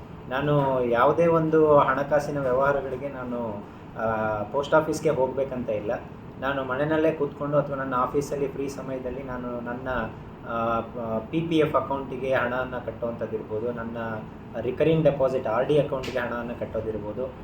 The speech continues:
ಆಮೇಲೆ ವಿಶೇಷವಾಗಿ ಸರ್ಕಾರಿ ನೌಕರರಿಗೆ ಇರುವಂಥ ಪೋಸ್ಟಲ್ ಲೈಫ್ ಇನ್ಶೂರೆನ್ಸ್, ಪಿ ಎಲ್ ಐ ಸ್ಕೀಮಲ್ಲಿ ನಾನು ಎರಡು ಪಾಲಿಸಿಗಳನ್ನು ಹೊಂದಿದ್ದೀನಿ. ಎರಡೂ ಪಾಲಿಸಿಗಳಿಗೆ ನಾನು ಹಣವನ್ನು ಸಂದಾಯ ಮಾಡುವಂಥದ್ದು ಬಹಳ, ಆ, ಯೂಸರ್ ಫ್ರೆಂಡ್ಲಿ ಸಾಫ್ಟ್‌ವೇರನ್ನು, ಆ್ಯಪನ್ನು ಅವರು ರೂಪಿಸಿದ್ದಾರೆ.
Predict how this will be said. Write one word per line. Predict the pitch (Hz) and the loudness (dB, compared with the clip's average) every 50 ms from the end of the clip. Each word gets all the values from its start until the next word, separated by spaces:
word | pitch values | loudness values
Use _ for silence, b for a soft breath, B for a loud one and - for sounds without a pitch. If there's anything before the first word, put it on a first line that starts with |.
| - - - | -12 -8 -8
ಆಮೇಲೆ | 120 127 143 147 147 143 | -4 -2 2 2 4 4
ವಿಶೇಷವಾಗಿ | 131 131 - - 156 156 156 160 151 139 139 143 | 4 2 2 2 4 4 4 4 4 4 4 2
ಸರ್ಕಾರಿ | 139 - 110 - - - 143 143 151 147 | 0 0 -2 -2 2 2 2 4 4 2
ನೌಕರರಿಗೆ | 143 135 135 - 139 131 131 131 123 127 123 | 0 -2 -2 -4 -4 -4 -2 -4 -2 -2 -2
ಇರುವಂಥ | 120 123 120 117 117 - - | -2 -2 -2 -4 -4 -6 -8
ಪೋಸ್ಟಲ್ | 131 - - - 131 139 - - 165 151 147 | -10 -10 -6 -4 -4 -4 -2 -2 0 2 4
ಲೈಫ್ | 143 143 143 - | 4 2 2 -2
ಇನ್ಶೂರೆನ್ಸ್, | 127 - - - 123 123 117 113 - - | -6 -8 -8 -6 -4 -4 -4 -4 -6 -8
ಪಿ | - 139 | -4 0
ಎಲ್ | 143 156 151 151 | 0 2 4 4
ಐ | 147 143 | 4 2
ಸ್ಕೀಮಲ್ಲಿ | - - - 143 131 127 123 123 147 147 | 2 -2 -6 -8 -8 -8 -8 -6 -6 -6
ನಾನು | 131 120 117 117 | -6 -6 -4 -4
ಎರಡು | 110 110 123 151 165 160 | -2 -2 2 2 2 2
ಪಾಲಿಸಿಗಳನ್ನು | - - 127 139 143 - - 127 127 123 123 127 127 | 2 2 2 2 0 0 -2 -4 -4 -4 -4 -6 -6
ಹೊಂದಿದ್ದೀನಿ. | 117 110 110 110 110 107 110 110 135 151 - B B B B - - | -6 -6 -8 -8 -8 -8 -8 -10 -10 -10 -12 B B B B -6 -2
ಎರಡೂ | 117 131 151 160 175 | 2 4 6 6 6
ಪಾಲಿಸಿಗಳಿಗೆ | 165 147 143 147 156 151 151 - 147 151 143 135 131 156 151 | 6 6 4 4 4 4 2 0 0 0 0 0 -2 -2 -4
ನಾನು | 143 135 131 123 | -4 -6 -6 -4
ಹಣವನ್ನು | 120 117 123 131 131 127 127 127 127 127 127 123 | -4 -4 -2 -2 -2 -4 -4 -6 -6 -6 -4 -4
ಸಂದಾಯ | 113 - 117 113 113 123 123 123 120 117 | -4 -4 -4 0 2 2 4 4 2 0
ಮಾಡುವಂಥದ್ದು | 113 110 113 110 107 - - 120 - 147 | -2 -2 -2 -2 -4 -6 -8 -8 -6 -6
ಬಹಳ, | 143 - 101 117 135 151 | -4 -2 -2 0 0 2
ಆ, | 170 165 160 151 - - - - - - - - 117 110 113 117 139 | 4 4 4 2 0 -2 -8 -12 -12 -12 -8 -4 -4 -2 -2 0 2
ಯೂಸರ್ | 156 175 170 185 196 185 - | 4 4 6 8 6 6 6
ಫ್ರೆಂಡ್ಲಿ | - 160 156 156 156 160 | 2 0 0 2 2 0
ಸಾಫ್ಟ್‌ವೇರನ್ನು, | 143 - 131 127 127 - - 143 139 139 139 131 139 151 160 151 | 2 2 2 2 2 0 0 0 0 0 0 -2 -4 -6 -4 -4
ಆ್ಯಪನ್ನು | 131 120 123 127 - - 147 143 139 | -2 0 0 0 0 -2 -4 -4 -2
ಅವರು | 139 131 127 127 120 | -2 -2 -2 -2 -2
ರೂಪಿಸಿದ್ದಾರೆ. | 117 123 120 - - 127 107 110 107 113 139 - - | -2 -4 -4 -6 -8 -6 -4 -2 -2 -2 -2 -2 -6